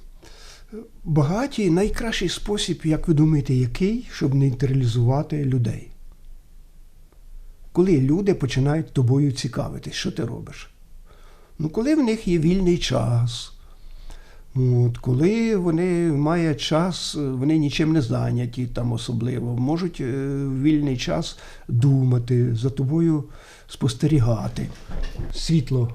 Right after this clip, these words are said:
перемкнув, вимкнули знов. Е, найкращий спосіб — це зайняти цих людей.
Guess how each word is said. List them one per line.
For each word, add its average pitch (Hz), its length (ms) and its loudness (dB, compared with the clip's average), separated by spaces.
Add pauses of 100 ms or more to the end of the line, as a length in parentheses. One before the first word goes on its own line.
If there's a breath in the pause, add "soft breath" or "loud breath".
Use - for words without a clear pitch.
(300)
перемкнув, 123 680 2 (100)
вимкнули 117 640 0 (720 loud breath)
знов. 113 380 0 (1000 loud breath)
Е, 139 40 0
найкращий 165 960 2
спосіб — 196 640 -6 (160)
це 170 520 0 (420)
зайняти 139 580 0
цих 123 380 -2
людей. 147 500 4